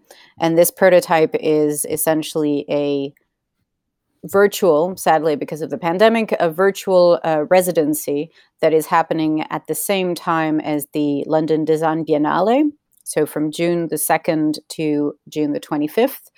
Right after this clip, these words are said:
And what I'm doing is hopefully taking on a cohort of circa twenty people who will be given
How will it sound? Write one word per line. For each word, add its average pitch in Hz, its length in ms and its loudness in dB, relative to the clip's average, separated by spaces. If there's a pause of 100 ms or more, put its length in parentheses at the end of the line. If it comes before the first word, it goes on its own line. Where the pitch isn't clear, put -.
(460)
And 160 400 0
what 175 160 4
I'm 170 180 2
doing 202 460 4
is 151 840 -2 (460)
hopefully 226 460 4
taking 190 360 -4
on 175 140 0
a 160 80 -6
cohort 180 640 2
of 156 340 -4
circa 233 560 -2
twenty 185 360 -8
people 156 500 -10 (1080)
who 185 200 2
will 185 160 0
be 175 160 -4
given 165 560 -2